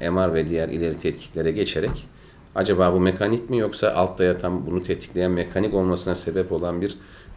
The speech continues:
omurga rahatsızlığı var mı diye araştırmalarını yapıyoruz. E, mümkün olduğu kadar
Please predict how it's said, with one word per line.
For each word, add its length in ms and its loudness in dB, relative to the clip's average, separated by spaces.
omurga 360 10
rahatsızlığı 600 2
var 180 4
mı 160 -2
diye 180 -2
araştırmalarını 760 -2
yapıyoruz. 600 -2
E, 40 -6
mümkün 480 4
olduğu 340 4
kadar 440 2